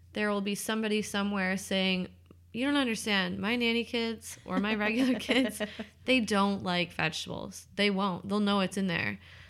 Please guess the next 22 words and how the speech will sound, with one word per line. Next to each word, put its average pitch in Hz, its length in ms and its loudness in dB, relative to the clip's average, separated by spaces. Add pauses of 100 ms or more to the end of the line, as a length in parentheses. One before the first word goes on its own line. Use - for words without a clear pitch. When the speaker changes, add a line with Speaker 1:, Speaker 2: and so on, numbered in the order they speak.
(140)
Speaker 1:
Um, 185 560 2 (540)
keep 370 280 2
trying. 180 580 -2
Speaker 2:
Yeah. 220 320 -4
Speaker 1:
I 262 80 4
know 285 120 4
it's 262 120 0
simple, 262 720 -2
but 247 140 0
just 269 160 -4
keep 262 180 -2
trying. 208 600 -2
Don't 277 360 0 (480)
tell 262 240 2
yourself 226 720 0
that 185 220 -2
this 190 240 -2
kid 180 400 -2
does 180 380 0
not, 165 360 0
will 175 300 0
not 160 260 -2